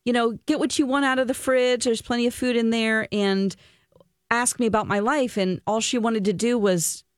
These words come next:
figure out how to, like, he, she barely even acknowledges that she's in the room. She's like, "I can't get the T V going. You know, there's just something missing." And they said, "So, like," she's, they're like, "Do, well, look in the fridge."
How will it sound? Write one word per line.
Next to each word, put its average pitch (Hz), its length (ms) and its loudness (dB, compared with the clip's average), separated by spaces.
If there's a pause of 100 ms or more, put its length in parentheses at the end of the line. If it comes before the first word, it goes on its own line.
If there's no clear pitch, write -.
figure 214 340 0
out - 140 -4
how 208 160 0
to, 185 80 0
like, 196 240 0
he, - 120 -4
she 247 260 -2
barely 233 760 0
even 208 320 0
acknowledges 170 580 0
that 165 140 0
she's 175 200 -2
in 185 100 2
the 156 80 0
room. 180 340 0 (240)
She's 233 180 -2
like, 214 160 0
"I - 120 0
can't 254 240 0
get 240 160 0
the 220 60 0
T 233 200 0
V 202 160 0
going. 139 460 0
You 185 60 2
know, 190 100 2
there's 190 180 2
just 220 180 0
something 202 460 0
missing." 160 480 -2 (300)
And 226 220 2
they 214 120 2
said, 196 420 0
"So, 226 460 0
like," 196 300 0 (640)
she's, - 360 -4 (140)
they're 214 180 2
like, 196 220 0
"Do, 226 220 0
well, 208 180 2
look 247 200 2
in 233 100 2
the 196 60 2
fridge." 170 680 -2